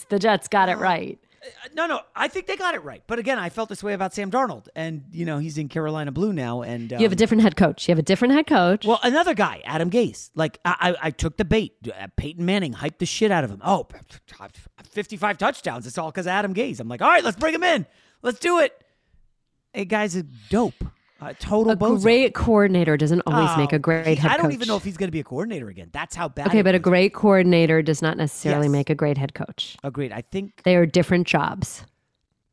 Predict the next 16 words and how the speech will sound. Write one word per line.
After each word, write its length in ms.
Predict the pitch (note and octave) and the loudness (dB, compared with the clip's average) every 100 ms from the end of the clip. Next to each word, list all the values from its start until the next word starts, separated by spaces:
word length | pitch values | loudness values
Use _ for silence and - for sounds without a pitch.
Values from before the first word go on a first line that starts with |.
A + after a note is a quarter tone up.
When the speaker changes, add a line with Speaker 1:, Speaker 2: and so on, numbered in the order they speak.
| _ _ | _ _
Speaker 2:
I 20 | - | -14
think 200 | A3+ C#4+ | -10 -6
Adam 200 | B3+ D#3 | -6 -4
Gase 220 | D3 D#3 | -6 -6
is 100 | B2 | -10
a 40 | |
high 120 | G#2+ C3+ | -10 -12
school 200 | - G#2+ | -10 -10
football 300 | - - F2 | -8 -10 -10
coach 260 | - E2 | -10 -12
in, 80 | D#2 | -14
like, 140 | E2 F2+ | -14 -10
Long 180 | F#2+ | -10
Island 320 | F#2 G#2+ E3 D#3+ | -8 -8 -10 -12
or 60 | |
something. 300 | D3+ F3 F#3 | -12 -12 -14